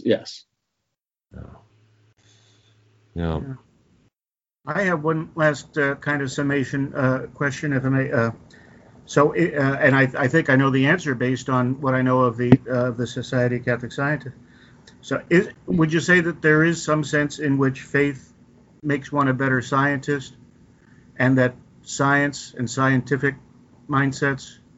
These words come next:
Speaker 3: makes one either more religious or more, uh, i-, uh, insightful in a, in a faith-filled way?
Speaker 1: Well, on the one level, being religious doesn't necessarily make you a better scientist.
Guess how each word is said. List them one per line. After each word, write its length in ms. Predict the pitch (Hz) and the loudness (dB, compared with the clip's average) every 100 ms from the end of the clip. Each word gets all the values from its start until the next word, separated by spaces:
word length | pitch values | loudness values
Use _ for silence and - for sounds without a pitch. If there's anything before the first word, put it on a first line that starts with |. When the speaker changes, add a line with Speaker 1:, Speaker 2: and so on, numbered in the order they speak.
| - _ - _ _ - | -20 _ -20 _ _ -2
Speaker 3:
makes 320 | 127 123 - | 0 -2 -2
one 420 | 131 135 131 135 - _ _ _ _ _ 139 | 2 4 2 0 -8 _ _ _ _ _ -10
either 240 | 127 117 | -6 0
more 260 | 120 139 143 | 2 2 2
religious 720 | 135 131 143 139 165 156 - | 2 2 0 0 -6 -6 -4
or 140 | 123 | 0
more, 640 | 123 127 131 127 127 123 - - _ _ _ _ _ _ 135 | 2 2 4 4 4 -2 -12 -20 _ _ _ _ _ _ -8
uh, 40 | |
i-, 280 | 120 120 123 | -6 -6 -6
uh, 500 | 120 131 127 117 120 | -6 -6 -4 -6 -8
insightful 840 | 120 123 - - 143 143 151 147 135 | -6 -6 -6 -2 -2 -2 -4 -4 -2
in 80 | 120 | -2
a, 240 | 120 104 - - - _ | -4 -8 -14 -20 -20 _
in 160 | 123 117 | -4 -2
a 160 | 117 | -2
faith-filled 580 | 110 135 131 - 147 139 | -4 -4 -4 -4 -4 -4
way? 340 | 135 139 143 151 - - - - - - | -2 -2 -4 -10 -20 -20 -20 -20 -20 -2
Speaker 1:
Well, 360 | 175 208 185 - _ _ _ - | 6 6 6 2 _ _ _ 2
on 140 | 165 | 4
the 60 | 170 | 6
one 240 | 208 226 196 | 6 6 6
level, 380 | 180 165 156 143 123 | 4 6 4 2 4
being 320 | 170 180 147 | 4 4 0
religious 440 | 139 151 147 143 - | 4 4 4 2 2
doesn't 340 | 147 139 135 | 0 0 0
necessarily 480 | 135 120 123 127 120 | 0 0 2 2 4
make 220 | 120 113 | 2 0
you 80 | 104 | 0
a 20 | |
better 240 | 113 107 | 2 0
scientist. 840 | 104 127 123 110 107 90 104 - | 0 -2 -2 -2 -4 -6 -6 -10